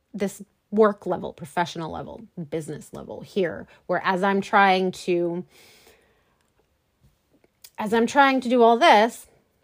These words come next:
anxiety is saying, "Hello again. We have to work on me here now." <laughs> So it, but it was so interesting. Going back to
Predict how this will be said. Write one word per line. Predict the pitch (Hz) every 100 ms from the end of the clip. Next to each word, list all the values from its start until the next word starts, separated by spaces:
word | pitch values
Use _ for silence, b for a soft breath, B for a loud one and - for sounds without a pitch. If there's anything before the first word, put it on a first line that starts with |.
| _ _ _ _ -
anxiety | 202 196 180 185 196
is | 220 233
saying, | 254 254
"Hello | 294 277 269
again. | 277 302 349
We | 240
have | 196 -
to | 220 208 220 - _ _ _ _ _ _ _ _ _ -
work | 185 180 233 262
on | 262
me | 262 269
here | 277 202
now." | 170 - 170 - 226
<laughs> | - - _ - B B -
So | - 262 240 233 b b b b b b -
it, | 330 208 214
but | 320
it | 339 339
was | 359 302
so | - 349 320 320 311 302 - _ _ _ -
interesting. | 247 240 226 - 165 170
Going | 233 226 220
back | 202 185 - -
to | - 214 170 165 226